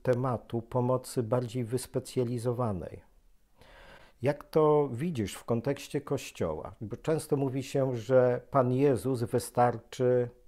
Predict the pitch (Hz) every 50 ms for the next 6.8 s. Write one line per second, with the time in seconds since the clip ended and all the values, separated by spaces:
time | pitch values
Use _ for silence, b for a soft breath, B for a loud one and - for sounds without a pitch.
0 | - _ _ _ - - - _ _ _ _ _ _ _ _ _ - - - 104
1 | 98 127 117 - - - 127 110 - - - - 107 85 82 87 - - - _
2 | _ - 117 98 117 113 113 113 123 120 107 123 120 - 170 170 143 - - 147
3 | - 151 143 143 135 - - 135 - - - 139 127 127 127 120 120 120 110 107
4 | 110 98 - - 98 85 85 82 85 - - _ _ _ _ B B B B B
5 | B B B B B B B B B B B B B _ - - - - 123 117
6 | - - 170 185 180 - - - - 156 151 151 147 143 143 143